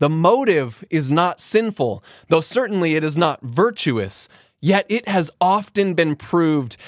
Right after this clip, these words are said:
that curiosity is one of the best allies of grace. Zacchaeus,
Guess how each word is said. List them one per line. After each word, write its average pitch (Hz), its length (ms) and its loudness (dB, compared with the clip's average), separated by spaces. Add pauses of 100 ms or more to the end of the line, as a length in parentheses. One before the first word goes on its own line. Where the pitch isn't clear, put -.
(140)
that 147 220 0
curiosity 175 1080 0 (300)
is 170 200 0
one 185 460 2
of 127 320 -4
the 202 320 0
best 165 580 -2 (160)
allies 131 920 0 (200)
of 131 220 -4
grace. 143 720 -2 (1200)
Zacchaeus, 151 720 0